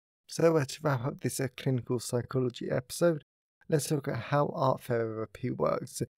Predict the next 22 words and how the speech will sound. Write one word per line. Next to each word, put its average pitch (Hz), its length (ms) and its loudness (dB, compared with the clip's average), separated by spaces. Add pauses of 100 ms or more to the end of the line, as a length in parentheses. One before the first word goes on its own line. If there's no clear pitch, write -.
(300)
to 170 200 4
improve 160 540 2
people's 131 500 -2
mental 110 300 -2
health. - 440 -4 (1200)
Therefore, 143 400 2 (120)
art 190 260 2
therapy 127 460 0
is 127 240 -2 (120)
based 135 320 2
on 131 140 0
the 123 260 2
idea 117 500 0 (100)
that 143 280 0
therapeutic 151 720 0
value 127 400 2 (180)
can 131 180 -2
be 131 100 0
found 123 420 -2 (340)
in 156 240 2
artistic 147 720 -2
self-expression 117 1200 -2